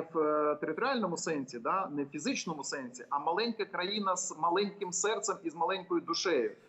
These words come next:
Тобто це країна, яка для світу не має ніякої цінності. Вона не є технологічною,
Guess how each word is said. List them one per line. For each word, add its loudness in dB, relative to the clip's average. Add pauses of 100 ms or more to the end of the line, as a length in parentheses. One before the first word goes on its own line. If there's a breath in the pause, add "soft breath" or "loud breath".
(120 loud breath)
Тобто 0
це 0
країна, 2
яка 2 (140)
для 0
світу 0
не 0
має 2
ніякої 2
цінності. -2
Вона 2
не 2
є 4
технологічною, -2